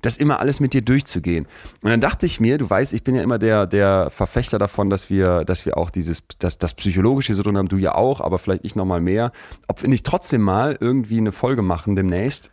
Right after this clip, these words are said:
oder vielleicht auch mal immer mal wieder in längeren Abständen, wo wir einfach sagen, wir haben bestimmte Themen dabei,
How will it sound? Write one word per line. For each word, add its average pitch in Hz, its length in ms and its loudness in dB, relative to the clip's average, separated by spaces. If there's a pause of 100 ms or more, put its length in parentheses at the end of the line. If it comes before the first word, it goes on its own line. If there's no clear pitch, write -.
(160)
oder 110 120 0
vielleicht 143 280 -2
auch 131 60 -2
mal 127 180 0
immer 151 180 0
mal 107 320 0
wieder 139 240 -2
in 87 100 -2
längeren 101 340 0
Abständen, - 520 -2 (340)
wo 101 160 -2
wir - 160 0
einfach 117 200 -2
sagen, 123 260 0
wir 107 100 -2
haben 143 140 -2
bestimmte 135 400 -4
Themen 160 260 0
dabei, 82 460 0